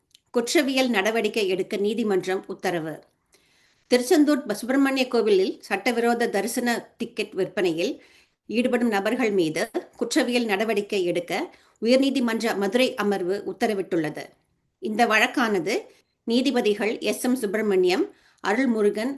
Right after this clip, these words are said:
அடங்கிய அமர்வில் விசாரணைக்கு வந்தது. அப்போது கோவிலுக்குள் சட்டவிரோத செயல்கள் நடைபெறுவதை ஏற்க முடியாது என தெரிவித்த நீதிபதிகள், கோவிலில்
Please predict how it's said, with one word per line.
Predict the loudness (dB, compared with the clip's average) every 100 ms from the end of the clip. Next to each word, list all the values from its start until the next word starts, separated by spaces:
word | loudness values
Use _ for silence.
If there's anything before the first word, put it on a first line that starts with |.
| -2
அடங்கிய | 0 0 -2 -2
அமர்வில் | 0 0 0 -2 -4 -6 _ _ -2
விசாரணைக்கு | 2 4 2 2 0 -2 0
வந்தது. | 2 2 0 -8 -14 _ _ -12 -8
அப்போது | 0 2 2 2 -2 -8 _ _ _ _ 2
கோவிலுக்குள் | 4 6 2 0 -2 0
சட்டவிரோத | 0 0 2 2 0
செயல்கள் | 0 0 0 0 0
நடைபெறுவதை | 0 -2 -2 -2 -2 -4 0 -2
ஏற்க | 0 -4
முடியாது | -2 -2 0 0 0 0
என | 0 -2
தெரிவித்த | -2 -4 -4 0
நீதிபதிகள், | 2 0 -4 -6 -4 -4 -6 _ _ _ 0
கோவிலில் | 4 4 4 2 0